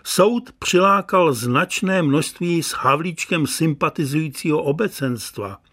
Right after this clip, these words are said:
Hostinské pokoje byly v Kutné Hoře do jednoho obsazeny, hospody přetékaly návštěvníky.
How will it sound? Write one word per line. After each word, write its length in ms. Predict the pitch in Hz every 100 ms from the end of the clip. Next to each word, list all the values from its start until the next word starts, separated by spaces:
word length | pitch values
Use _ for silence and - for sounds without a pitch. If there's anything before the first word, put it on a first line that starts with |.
| _ - - - -
Hostinské 680 | 151 143 - 170 151 - 135
pokoje 480 | - 143 175 151 143
byly 280 | 143 143 123
v 80 |
Kutné 360 | - 143 - 147
Hoře 360 | 117 135 160 131
do 320 | 113 113 160
jednoho 600 | 180 190 175 185 151 175
obsazeny, 800 | 147 - 165 139 117 107 87 85 - - -
hospody 580 | - 143 - - 156 135
přetékaly 800 | 127 - 151 175 170 147 165 170
návštěvníky. 1080 | 165 185 180 - 208 160 123 107 - -